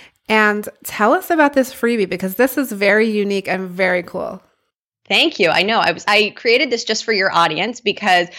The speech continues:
Speaker 2: I was thinking, "What can I offer someone that's gonna help them in, in the news world?" Well, I realized that a lot of times we're so busy in life, we don't always recognize what our own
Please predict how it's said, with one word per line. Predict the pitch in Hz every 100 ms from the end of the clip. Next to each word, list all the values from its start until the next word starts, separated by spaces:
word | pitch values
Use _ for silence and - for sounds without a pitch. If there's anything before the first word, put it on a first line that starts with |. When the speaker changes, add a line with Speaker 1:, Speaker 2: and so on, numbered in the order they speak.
| -
Speaker 2:
I | 208
was | 202
thinking, | - 262 233 226
"What | 320
can | 370
I | 277
offer | - 185 180
someone | - 190 180 175 170 175 -
that's | 190
gonna | - 208
help | - 208 214
them | 196 190
in, | 196 180 175 - -
in | 180
the | 190
news | 262 381 330
world?" | 165 139 98 180
Well, | 233 240 233 -
I | 277
realized | 294 403 508 453
that | 381
a |
lot | 277 220 254
of |
times | 240 240 240
we're | 226
so | - 285
busy | 226 226 220
in | 190
life, | 170 170 170
we | 220
don't | 269 392
always | - 214 226 202 175
recognize | 180 190 202 185 180 165 165 156
what | 208
our | 208 -
own | 196 226 269 311